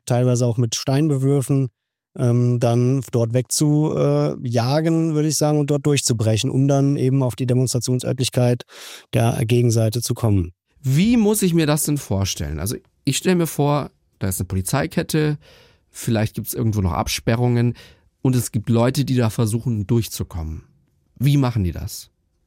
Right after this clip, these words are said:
Speaker 1: Mit allem, was ihnen zur Verfügung steht. Ähm, wenn sie eine Demonstrationszug sind und sie haben Plakate oder sonstige Sachen, dann werden die zusammengeknotet. Man, äh, nimmt die sozusagen vorne weg,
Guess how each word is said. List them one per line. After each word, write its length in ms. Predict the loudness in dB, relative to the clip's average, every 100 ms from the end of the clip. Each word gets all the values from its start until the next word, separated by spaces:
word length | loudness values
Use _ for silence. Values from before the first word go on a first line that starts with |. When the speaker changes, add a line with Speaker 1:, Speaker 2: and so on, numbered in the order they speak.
| -2
Speaker 1:
Mit 120 | 0
allem, 220 | 4 4
was 140 | 4 4
ihnen 140 | 2
zur 120 | 2
Verfügung 400 | 2 2 4 4
steht. 360 | 2 0 -2 0
Ähm, 640 | 0 2 2 2 0 -6 -4
wenn 240 | 2 4
sie 260 | 6 4 6
eine 360 | 4 4 2
Demonstrationszug 1160 | 2 2 2 0 0 2 2 0 0 0 -2 0
sind 300 | 2 4 4
und 120 | 4
sie 100 | 4
haben 200 | 4 2
Plakate 680 | 2 2 2 0 2 2 2
oder 200 | 2 2
sonstige 360 | 2 0 2 2
Sachen, 220 | 4 4
dann 120 | 2
werden 140 | 2 2
die 80 |
zusammengeknotet. 840 | 0 0 2 2 0 0 0 0 2
Man, 320 | 2 4 4
äh, 240 | 2 2 2
nimmt 220 | 2 2
die 60 | 0
sozusagen 420 | -2 0 0 2
vorne 260 | 2 2
weg, 220 | 2 0